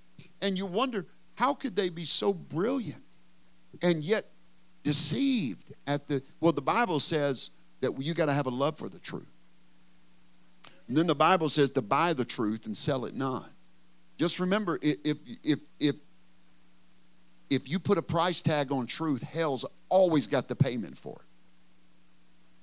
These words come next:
Buy the truth, sell it. Don't even put it in the window for display.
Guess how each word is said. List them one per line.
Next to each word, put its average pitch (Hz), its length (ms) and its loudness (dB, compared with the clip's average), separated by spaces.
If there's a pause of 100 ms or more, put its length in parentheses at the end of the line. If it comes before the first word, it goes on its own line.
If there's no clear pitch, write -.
(1800)
Buy 180 180 2
the 180 80 -2
truth, 151 380 -4
sell 160 340 -2
it. 110 100 -6
Don't 160 180 -4
even 143 180 -6
put 151 200 -6
it 143 120 -4
in 139 100 -6
the 120 60 -6
window 131 380 -4
for 107 140 -8
display. 107 600 -6